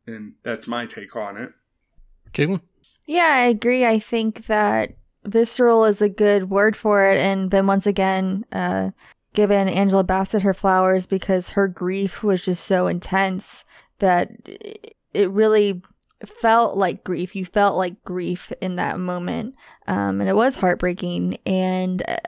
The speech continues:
Speaker 3: you mentioned the moments leading up to it. I think that was very well done. I think that's something with, um,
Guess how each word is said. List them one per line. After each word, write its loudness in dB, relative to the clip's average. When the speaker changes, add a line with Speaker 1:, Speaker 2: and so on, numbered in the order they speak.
Speaker 3:
you -2
mentioned 2
the 2
moments 0
leading -4
up -4
to 0
it. 0
I -2
think -4
that 0
was -4
very 4
well 4
done. 2
I 2
think 0
that's 2
something 0
with, -2
um, -4